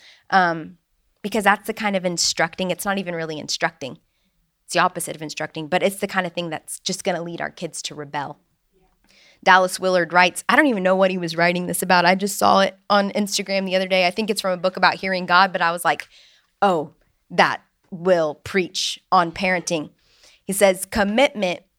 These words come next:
is not sustained." We want our kids to be committed to Christ, right? We want our kids to be committed to us, to love us, to honor us. "Commitment is not sustained by confusion, but by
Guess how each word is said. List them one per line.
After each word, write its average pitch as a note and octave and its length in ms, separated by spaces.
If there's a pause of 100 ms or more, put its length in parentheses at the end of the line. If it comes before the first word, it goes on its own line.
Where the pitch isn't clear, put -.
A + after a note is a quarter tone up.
(100)
is F3+ 180
not F#3+ 480
sustained." F3+ 680
We F#3+ 100
want A3 220
our A#3+ 80
kids B3 260
to A3 80
be G3+ 120
committed G3+ 400
to F3+ 80
Christ, A#3 420
right? C4 240
We G3 80
want G3 220
our G3+ 80
kids G#3 300
to G3+ 100
be G#3 140
committed G#3 420
to - 200
us, - 340 (100)
to F#3+ 100
love G#3+ 280
us, D4+ 320
to - 120
honor C4 300
us. E4 280 (760)
"Commitment B3 500
is G3+ 160
not G#3 480
sustained G3 720
by F3+ 240
confusion, F#3+ 1300 (520)
but D#3+ 360
by D#3+ 340